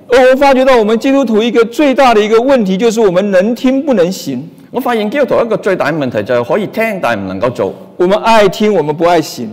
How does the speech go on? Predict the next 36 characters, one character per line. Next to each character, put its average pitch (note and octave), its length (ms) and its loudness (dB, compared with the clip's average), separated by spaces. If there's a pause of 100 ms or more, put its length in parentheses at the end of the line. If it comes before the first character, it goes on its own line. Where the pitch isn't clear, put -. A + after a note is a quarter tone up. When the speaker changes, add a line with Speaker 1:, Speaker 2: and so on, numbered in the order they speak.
Speaker 2:
我 F#3 140 -2
鍾 B3+ 180 0
意 F#3 40 -2
聽， A3 280 -4
但 C3 160 0
係 G#2+ 40 -4
唔 G#2+ 100 -6
鍾 G3+ 160 -4
意 B2 120 0
去 G#2+ 60 -12
做。 F2+ 240 -6
Speaker 1:
以 F#3 120 2
至 C4 180 2
於 - 20 2
我 G3 140 4
們 G#3 120 2
常 G3+ 280 -2
常 G#3+ 200 0
是 G#3 140 -4
愛 B3 340 2
聽 A#3 360 -2
主 D#3+ 160 -2
的 D#3+ 120 0
道， G3 220 4
卻 G#3+ 300 0 (320)
常 F3+ 420 0
常 F#3 260 -2
是 G3+ 220 -2
主 D3 180 -4
耶 E3+ 100 2
穌 F#3+ 260 0
叫 F#3+ 240 0
不 D3 80 -8
動 D3+ 160 -2
的 B2 80 -4
人。 A#2 160 -8